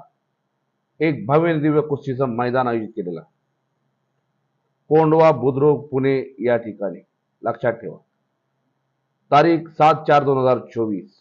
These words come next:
स्थळ आहे शूरवीर येसाजी कामठे कुस्ती संकुल,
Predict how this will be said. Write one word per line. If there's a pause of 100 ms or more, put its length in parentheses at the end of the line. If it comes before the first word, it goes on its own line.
(1600)
स्थळ
आहे (160)
शूरवीर (120)
येसाजी
कामठे
कुस्ती
संकुल,